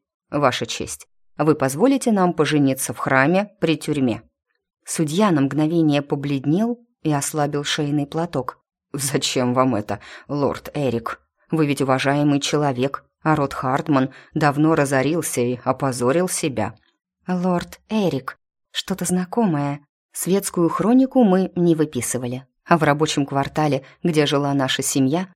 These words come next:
аристократы показывались только в сопровождении стражи. И всё-таки я точно слышала это имя. Мой жених почти наверняка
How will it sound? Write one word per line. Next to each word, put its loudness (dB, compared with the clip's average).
аристократы 0
показывались 0
только 2
в -8
сопровождении 2
стражи. -6
И 2
всё-таки -2
я 4
точно -2
слышала -2
это -6
имя. -2
Мой 6
жених 2
почти -2
наверняка 0